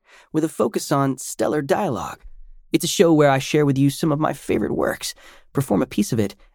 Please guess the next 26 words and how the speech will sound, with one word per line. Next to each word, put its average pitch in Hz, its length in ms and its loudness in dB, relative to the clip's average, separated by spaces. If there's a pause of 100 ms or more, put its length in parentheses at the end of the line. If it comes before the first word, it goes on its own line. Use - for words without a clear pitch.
and 156 200 2
then 156 340 2
talk - 220 -8
about - 200 -10
them. - 160 -18 (720)
In 151 100 4
today's 160 540 0
episode, - 500 -14 (300)
we 220 160 2
delve 156 340 4
into 123 160 0
the 110 100 -6
stark - 680 -6 (100)
realism 101 720 0 (180)
of 98 100 -10
the 101 80 -4
great 170 300 -2
American 143 400 2
playwright - 560 -6 (120)
and 101 160 0
Nobel 117 320 4
laureate 117 440 2 (260)
Eugene 92 480 -6
O'Neill. 87 580 -8 (680)
More 147 180 4
specifically, 117 720 -4